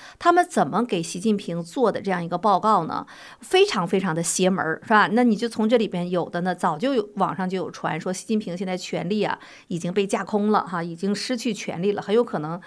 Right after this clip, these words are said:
今年就会出现很多重大的一些变局。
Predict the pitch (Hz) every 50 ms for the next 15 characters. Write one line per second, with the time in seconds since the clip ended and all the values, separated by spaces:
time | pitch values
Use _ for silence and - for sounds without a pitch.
0 | - - - - - - 269 294 285 254 190 175 185 190 - 190 - - - 196
1 | 196 196 185 - 180 156 - 180 185 180 - - 339 294 208 190 196 170 165 160
2 | 156 156 160 - 165 160 165 - 285 247 175 165 165 175 165 165 170 185 -